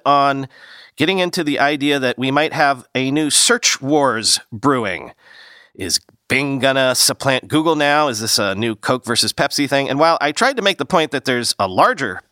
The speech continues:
story here, I agree that the search angle is interesting too. But also, consider, is the way we've thought conceptually about search about to change radically? Bing versus Google might be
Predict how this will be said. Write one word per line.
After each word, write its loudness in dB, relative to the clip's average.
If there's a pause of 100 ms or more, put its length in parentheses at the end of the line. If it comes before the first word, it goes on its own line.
story 0
here, -2
I 2
agree -2
that 2
the -2
search 0
angle 0
is 0
interesting -4
too. 0 (680)
But 0
also, 2 (320)
consider, 2 (180)
is 0
the 0
way 0
we've -4
thought 0
conceptually 0
about 2
search 0
about 2
to -4
change 0
radically? 2
Bing 0
versus -2
Google 0
might 0
be -2